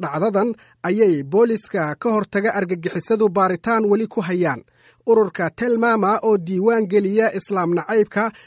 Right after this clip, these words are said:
ayaa iyaguna sheegay in dad badan ay la soo xiriireen. Sanadkii tegay, dembiyada Muslim nacaybka waxa ay gaareen boqolkiiba sagaal iyo labaatan, waana tiro u dhigantaa in siddeetan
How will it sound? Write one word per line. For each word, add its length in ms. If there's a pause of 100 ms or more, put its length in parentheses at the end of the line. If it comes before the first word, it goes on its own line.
ayaa 300
iyaguna 400
sheegay 500
in 220
dad 220
badan 360 (260)
ay 140
la 140
soo 220
xiriireen. 640 (680)
Sanadkii 520
tegay, 340
dembiyada 560 (120)
Muslim 400
nacaybka 440
waxa 320
ay 120
gaareen 440
boqolkiiba 560
sagaal 400
iyo 140
labaatan, 500 (180)
waana 320
tiro 260
u 120
dhigantaa 560
in 160
siddeetan 800